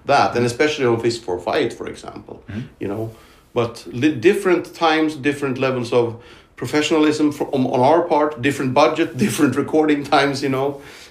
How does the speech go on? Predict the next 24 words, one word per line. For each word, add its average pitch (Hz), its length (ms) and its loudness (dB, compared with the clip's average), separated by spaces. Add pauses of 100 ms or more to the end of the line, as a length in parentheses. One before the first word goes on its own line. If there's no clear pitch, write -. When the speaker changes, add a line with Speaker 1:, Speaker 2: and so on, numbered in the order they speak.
(160)
Speaker 1:
Uh, 120 760 2
so 120 300 4
yeah, 156 240 2
we're 196 180 4
getting 220 220 2
closer 196 320 2
and 160 80 2
closer, 151 540 -4
and 147 100 0
we're 160 140 2
lucky 185 280 2
because 139 220 -4
we 143 100 2
never 170 220 4
set 151 260 -4
goals, 139 640 2 (760)
external 165 540 2
ones. - 380 -8 (420)
Uh, 98 680 -6 (600)
it - 40 -8
was - 100 -2
always 147 380 2
Speaker 2:
Mm-hmm. 160 120 -2
Speaker 1:
internal. 113 560 0